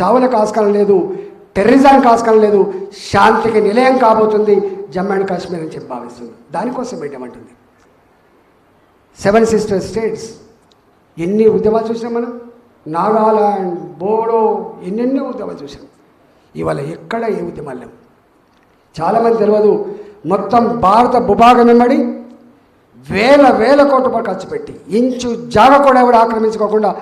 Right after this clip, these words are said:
బ్రహ్మాండమైనటువంటి హైవేలు నిర్మాణం చేసి, the longest tunnels తవ్వి, లాంగెస్ట్ బ్రిడ్జెస్ వేసి,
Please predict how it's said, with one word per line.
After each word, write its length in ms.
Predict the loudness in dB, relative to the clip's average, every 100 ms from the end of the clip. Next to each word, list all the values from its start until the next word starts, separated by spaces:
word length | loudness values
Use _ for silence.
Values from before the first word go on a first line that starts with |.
| -16 -6
బ్రహ్మాండమైనటువంటి 720 | -4 0 2 2 2 0 0
హైవేలు 380 | 0 -2 -2 -4
నిర్మాణం 320 | -6 -6 -10
చేసి, 360 | -10 -10 -12 -16 -20 _ _ _ _ -10
the 100 | -4
longest 640 | 2 2 4 2 0 -4 -6 -2
tunnels 480 | 0 2 2 -2 -4
తవ్వి, 300 | -4 -4 -12 -16 -20 _ _
లాంగెస్ట్ 560 | -4 -2 0 -4 -6 -12
బ్రిడ్జెస్ 440 | -12 -8 -8 -6
వేసి, 340 | -8 -10 -16